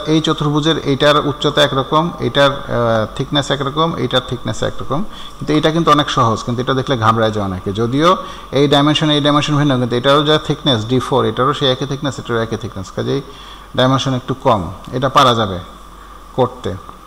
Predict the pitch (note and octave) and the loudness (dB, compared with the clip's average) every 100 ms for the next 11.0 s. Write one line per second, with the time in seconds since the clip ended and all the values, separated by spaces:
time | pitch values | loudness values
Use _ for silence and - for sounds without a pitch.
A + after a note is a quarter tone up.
0 | - - - - - C#3+ C#3+ D#3 F3 A3+ | -20 -20 -20 -8 0 2 2 2 2 -2
1 | - - - - - G3+ - D3 D3 C#3+ | -12 -18 -18 -8 0 2 2 0 0 0
2 | C3 A#2 G#2+ G2+ G#2 B2 D3 C#3 E3 E3 | 0 2 2 2 -2 0 0 0 0 2
3 | E3 E3+ D#3+ D#3+ D#3 F#3+ A#3+ - - - | 0 -2 -2 -2 0 0 0 -8 -14 -6
4 | G2 A2+ A2+ A#2 E3+ D#3+ E3 - F#3 D#3+ | -2 0 -2 0 0 2 2 4 2 2
5 | D3 D#3+ E3+ C#3+ - - D3 C#3+ C#3+ D3 | 0 -2 -2 -2 -2 2 2 2 0 0
6 | D3+ D3 D3+ D3 D3+ D3+ D3+ C#3 D3+ - | 0 0 -2 -2 -2 0 0 0 -2 2
7 | - C#3+ C#3+ E3 C#3 B2 C3+ C3+ C#3+ C#3 | 2 2 4 4 4 4 4 2 -2 -4
8 | C#3 C3+ C3 D3 D#3 C3 C3 - B2+ B2 | -4 -4 -4 -6 -6 -4 -4 -4 -8 -6
9 | A#2+ A#2+ C3 - - C#3 C3+ B2+ A2+ A2+ | -4 -2 -4 -6 -6 -4 -2 -2 0 0
10 | A#2 A#2+ B2 A2+ A#2 C#3+ A2+ G2+ E2 G#2 | 0 -2 -4 -2 -2 -2 0 0 0 -6